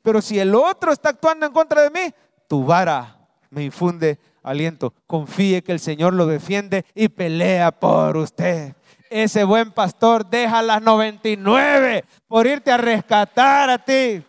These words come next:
Ese buen pastor lucha con osos, lucha con leones, venció el pecado.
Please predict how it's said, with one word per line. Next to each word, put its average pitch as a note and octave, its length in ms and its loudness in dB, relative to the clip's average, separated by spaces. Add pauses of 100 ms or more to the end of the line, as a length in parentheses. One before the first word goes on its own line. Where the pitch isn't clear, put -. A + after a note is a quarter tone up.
(300)
Ese C4 280 2
buen B3+ 240 2
pastor C4 460 0
lucha C#4 420 0
con G#3+ 240 0
osos, C4 480 0 (140)
lucha C#4 420 0
con C4 200 2
leones, C#4 460 2 (140)
venció B3 420 0
el D4 120 2
pecado. C4+ 680 0